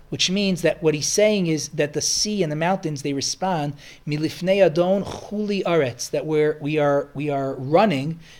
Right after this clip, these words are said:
and, uh, and shaking from God who created the world. Yeah, chuli aretz, who created the world. If you look in the Malbim, he says chuli is tzivui, which means a God who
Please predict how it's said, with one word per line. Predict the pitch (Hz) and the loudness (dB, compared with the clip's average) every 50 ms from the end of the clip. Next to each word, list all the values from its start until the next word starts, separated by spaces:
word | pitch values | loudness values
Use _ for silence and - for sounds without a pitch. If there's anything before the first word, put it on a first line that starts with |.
| - - | -16 -6
and, | - 147 139 139 143 135 139 | -2 -2 0 0 0 0 0
uh, | 135 131 131 131 127 - | 2 2 2 2 2 0
and | 143 135 135 135 131 131 | -2 -2 -2 -4 -4 -2
shaking | - - - 196 214 240 - - 143 139 147 156 151 - - - - - | 0 4 6 6 6 4 4 0 -2 -2 -2 -6 -8 -12 -18 -20 -20 -20
from | - - - 175 160 156 156 147 135 | -18 -2 0 2 2 2 0 -2 0
God | 127 175 190 208 208 196 180 156 | 4 6 8 8 10 8 8 6
who | 123 180 165 - | 4 -2 -6 -6
created | - - - - - 180 175 170 165 170 180 196 208 196 208 202 202 170 156 | -8 -10 -8 -2 0 0 0 4 6 6 6 6 4 4 2 2 2 2 0
the | 170 | 2
world. | 160 165 165 147 127 113 104 101 - - - - - | 4 4 4 4 4 2 -2 -4 -10 -14 -20 -12 -4
Yeah, | - 156 165 175 147 | -2 0 0 0 -2
chuli | - - - - - 202 190 196 190 185 180 175 | -6 -12 -16 -12 -6 -2 0 0 2 0 2 2
aretz, | 147 135 131 120 - | 2 0 0 -2 -4
who | - 151 | -8 -12
created | - - - 160 160 165 165 160 | -12 -10 -4 0 0 0 0 0
the | 147 139 | -2 -2
world. | 127 120 113 - - - - - - | -2 -2 -4 -6 -12 -20 -20 -14 -6
If | - | 0
you | 165 | 0
look | 214 240 | 0 2
in | 226 196 | 2 0
the | 170 | 2
Malbim, | 165 175 202 226 208 180 165 147 | 4 6 6 6 6 4 0 0
he | 170 196 | -2 -2
says | - - 180 165 - | 0 0 0 0 -2
chuli | - - - 220 240 240 214 208 185 175 175 185 | -6 -6 -4 -4 -2 0 0 0 4 6 6 6
is | 185 185 - - - - | 4 2 -4 -14 -12 -8
tzivui, | - - - - 220 233 262 233 208 175 139 120 104 92 - - - - - - - - - - | -4 -2 -2 0 0 0 0 0 0 -2 -2 -4 -6 -10 -16 -20 -20 -20 -20 -20 -20 -20 -8 -4
which | 160 156 180 | -2 -2 0
means | 196 202 175 | 0 0 0
a | 180 | 2
God | 165 190 190 180 165 | 6 6 6 6 6
who | 190 | 2